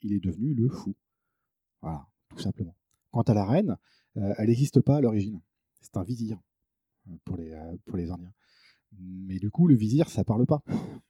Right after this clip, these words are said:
pour les, euh, pour les gens, pour les Occidentaux au Moyen-Âge. Petit à petit, c'est devenu une reine, la pièce la plus importante du jeu. Donc le jeu évolue beaucoup, comme ça, de loin en loin, de génération en génération. Euh, mais les gens gardent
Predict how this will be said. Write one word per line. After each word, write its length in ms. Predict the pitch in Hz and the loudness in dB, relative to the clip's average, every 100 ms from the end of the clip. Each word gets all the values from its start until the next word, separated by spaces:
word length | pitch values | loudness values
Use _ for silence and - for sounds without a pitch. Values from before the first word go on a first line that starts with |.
| _ _ | _ _
pour 140 | - | -6
les, 160 | 95 95 | -4 -4
euh, 240 | 92 104 - _ _ _ | -6 -12 -16 _ _ _
pour 120 | - | -8
les 100 | 95 | 0
gens, 340 | 98 110 113 95 | 0 0 -2 0
pour 120 | 120 | 4
les 140 | 113 | 6
Occidentaux 440 | 110 - 110 107 117 | 6 2 -6 0 2
au 20 | |
Moyen-Âge. 360 | 101 98 95 - _ _ _ _ _ _ _ _ _ _ | 2 -6 -10 -14 _ _ _ _ _ _ _ _ _ _
Petit 320 | 123 - - | 6 6 0
à 80 | 104 | 0
petit, 240 | - 156 | 2 0
c'est 140 | 170 113 | 2 0
devenu 400 | 98 107 139 - | 0 0 -4 -2
une 120 | 123 | -2
reine, 300 | 117 87 98 110 _ | 0 -2 -8 -16 _
la 160 | 98 90 | -6 -4
pièce 340 | - 127 - | 2 2 2
la 80 | 113 | -2
plus 260 | - 107 | 0 -2
importante 440 | 107 - 98 - 110 | -2 0 -2 -2 -10
du 120 | 92 | -10
jeu. 140 | 87 101 _ _ _ _ _ _ | -12 -16 _ _ _ _ _ _
Donc 200 | 123 113 | -4 10
le 80 | 139 | 10
jeu 240 | 135 196 | 12 10
évolue 320 | 165 127 139 | 10 10 8
beaucoup, 420 | 147 135 - 143 190 _ | 6 4 4 0 0 _
comme 120 | 120 | -4
ça, 220 | 107 117 | 0 0
de 100 | 113 | 2
loin 220 | 98 110 147 | 2 2 0
en 100 | 127 | -2
loin, 260 | 98 110 | -2 -2
de 80 | 139 | 0
génération 420 | 85 120 139 - | 0 -2 -4 -6
en 40 | 131 | -6
génération. 500 | 104 98 87 - 170 _ _ _ - _ _ | -4 -4 -4 -6 -12 _ _ _ -20 _ _
Euh, 60 | 104 | 0
mais 160 | 113 | 2
les 120 | 120 120 | 4 4
gens 440 | 135 165 185 190 | 4 2 -2 -6
gardent 420 | 110 120 135 110 | 2 2 4 0